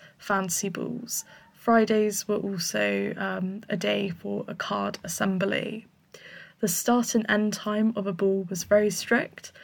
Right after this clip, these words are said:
so it began at eight thirty and ended at eleven thirty on the dot. Exceptions were made on the King's birthday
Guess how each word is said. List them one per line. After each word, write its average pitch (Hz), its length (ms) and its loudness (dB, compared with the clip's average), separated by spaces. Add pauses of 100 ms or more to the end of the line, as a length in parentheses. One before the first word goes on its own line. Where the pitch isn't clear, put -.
(160)
so - 140 -2
it 170 100 0
began 190 380 2
at 185 140 -6
eight - 260 0 (100)
thirty 214 640 2
and 202 180 0
ended 196 520 0
at - 360 -4
eleven 196 380 2
thirty 190 480 0
on 190 180 -2
the 190 120 -2
dot. - 500 -4 (480)
Exceptions 220 720 2
were 214 60 2
made 202 480 0 (120)
on 196 120 -2
the 190 80 -4
King's 202 420 0
birthday 196 720 2